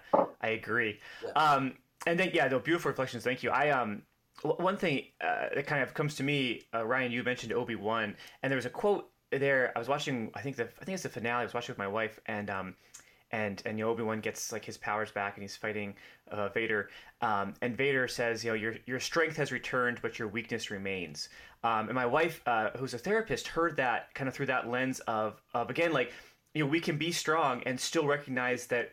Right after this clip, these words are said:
Speaker 1: we have weaknesses, and, and both can be good. Um, and then, you know, it turns out that way for Obi-Wan. And I, that's something that I've, I've been kind of reflecting on in my own spirituality too. Like, oh, like, how can we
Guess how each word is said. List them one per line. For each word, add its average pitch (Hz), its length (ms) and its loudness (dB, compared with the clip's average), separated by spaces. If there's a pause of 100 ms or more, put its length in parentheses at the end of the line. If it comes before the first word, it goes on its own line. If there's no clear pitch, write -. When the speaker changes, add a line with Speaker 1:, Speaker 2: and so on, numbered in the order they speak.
(220)
Speaker 1:
we 127 120 -2
have 131 320 2
weaknesses, 113 640 -2 (320)
and, 139 220 2
and 131 180 0 (160)
both 156 260 2
can 139 140 -4
be 123 100 -4
good. 101 380 -2 (340)
Um, 113 420 2
and 127 80 2
then, 117 200 0
you 117 80 -2
know, 104 40 4
it 104 60 -2
turns 113 220 -2
out 101 260 -2
that 104 160 0
way 113 100 2
for 107 120 -2
Obi-Wan. 104 380 0
And 143 120 2
I, 170 140 2
that's 175 240 4
something 143 240 2
that 123 100 4
I've, 147 240 2
I've 156 180 4
been 143 120 2
kind 131 160 0
of - 160 -6 (240)
reflecting 139 520 -2
on 120 160 0
in 110 60 -2
my 107 140 0
own 113 120 -2
spirituality 110 600 -2
too. 143 240 -4
Like, 104 220 0
oh, 165 100 2
like, 117 160 2
how 135 140 2
can 147 160 -4
we 110 220 -4